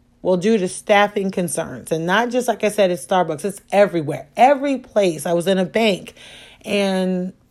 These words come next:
they were talking about staffing. So that is the, the word that you're, we're all hearing. Everybody is hiring now. But my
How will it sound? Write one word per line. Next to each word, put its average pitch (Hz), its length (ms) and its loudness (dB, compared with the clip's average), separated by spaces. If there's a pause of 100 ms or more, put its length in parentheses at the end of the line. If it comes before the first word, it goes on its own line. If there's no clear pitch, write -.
(600)
they 196 480 4
were 180 500 0
talking 185 480 0
about 170 380 2
staffing. 175 600 0
So 165 480 -2
that 208 240 2
is 240 340 2 (300)
the, 180 400 2
the 165 140 -2
word 170 680 2 (120)
that 160 440 -4
you're, 175 160 2
we're 180 280 0
all 185 280 6
hearing. 180 480 -2 (420)
Everybody 233 720 6
is 190 140 -2
hiring 131 520 -4
now. 107 300 -14 (1200)
But 226 140 -2
my 247 480 2